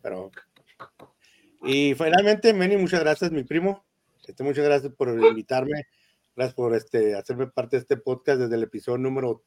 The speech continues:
tres, si no, no recuerdo si el dos o el tres, pero gracias por, por haberme invitado, gracias por haberme, únicamente, no únicamente por haberme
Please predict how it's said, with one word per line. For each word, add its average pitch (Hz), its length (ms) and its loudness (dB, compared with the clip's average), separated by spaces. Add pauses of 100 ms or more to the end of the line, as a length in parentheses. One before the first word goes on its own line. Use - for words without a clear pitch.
tres, 120 340 -6 (240)
si 120 60 -12
no, 113 300 -8 (500)
no 151 80 -4
recuerdo 156 240 0
si 143 60 2
el 127 60 2
dos 139 180 2
o 151 40 2
el 131 80 2
tres, 151 260 0 (460)
pero 113 160 -2
gracias 123 340 -2
por, 104 420 -4
por 101 260 -4
haberme 120 320 -2
invitado, 147 300 2
gracias 127 300 -4
por 117 120 -2
haberme, 123 320 -2 (420)
únicamente, 127 960 2
no 131 80 -8
únicamente 127 360 -2 (120)
por 113 160 -4
haberme 110 560 -4